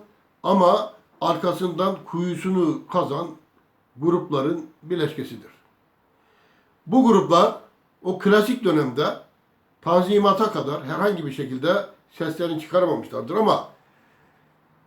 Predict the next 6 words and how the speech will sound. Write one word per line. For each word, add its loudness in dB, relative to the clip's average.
ellerinden 4
gelen 2
her 2
türlü -4
kötülüğü 0
yapmışlardır. -2